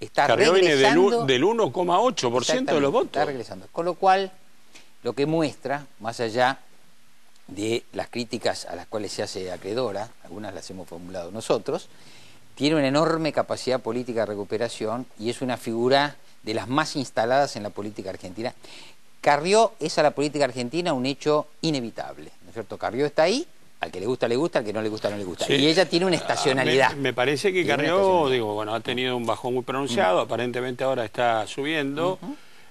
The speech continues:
Speaker 2: Eh, la visión de, de Carrió hacia la política, a su, hacia sus pares, es un
Speaker 1: Sí,
Speaker 2: poco
Speaker 1: hay algo
Speaker 2: crítica. Digo, no
Speaker 1: Sí.
Speaker 2: le hace bien a la
Speaker 1: No,
Speaker 2: política
Speaker 1: no,
Speaker 2: lo
Speaker 1: no
Speaker 2: que
Speaker 1: le
Speaker 2: hace
Speaker 1: hace bien a la
Speaker 2: Carrió.
Speaker 1: política y hay algo que de punto de vista político es muy taquillero,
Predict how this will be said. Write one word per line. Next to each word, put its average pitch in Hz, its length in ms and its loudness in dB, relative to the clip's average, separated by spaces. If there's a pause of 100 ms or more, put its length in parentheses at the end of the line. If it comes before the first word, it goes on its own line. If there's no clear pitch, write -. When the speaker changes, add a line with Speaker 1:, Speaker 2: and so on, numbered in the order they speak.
(180)
Speaker 2:
Eh, - 520 -2
la 135 160 2
visión 208 420 0
de, 143 320 4
de 120 160 0
Carrió 127 340 0
hacia 151 220 0
la 117 120 2
política, 113 1040 0
a 113 40 -10
su, 98 420 -12
hacia 104 220 -10
sus - 160 -8
pares, 160 400 0
es - 540 -10
un 110 100 -10
Speaker 1:
Sí, 127 80 0
Speaker 2:
poco 110 240 -2
Speaker 1:
hay 180 300 4 (160)
algo 160 340 6
Speaker 2:
crítica. 113 480 2
Digo, 117 160 -2
no 165 200 0
Speaker 1:
Sí. 165 40 0
Speaker 2:
le 160 140 4
hace 151 260 0
bien 127 240 0
a 113 60 2
la 113 100 2
Speaker 1:
No, 101 80 0
Speaker 2:
política 117 480 0
Speaker 1:
no, 107 60 0
Speaker 2:
lo 117 60 0
Speaker 1:
no 135 40 4
Speaker 2:
que 147 60 2
Speaker 1:
le 170 60 6
Speaker 2:
hace 156 140 0
Speaker 1:
hace 143 40 0
bien 147 100 0
a 139 40 -2
la 135 80 0
Speaker 2:
Carrió. - 60 -4
Speaker 1:
política 139 400 -2
y 135 120 0
hay 143 160 0
algo 120 420 0 (720)
que 117 240 0
de 110 100 0
punto 135 240 -4
de 127 80 4
vista 131 400 2
político 120 460 -2
es 110 60 0
muy 120 120 -4
taquillero, 101 720 -4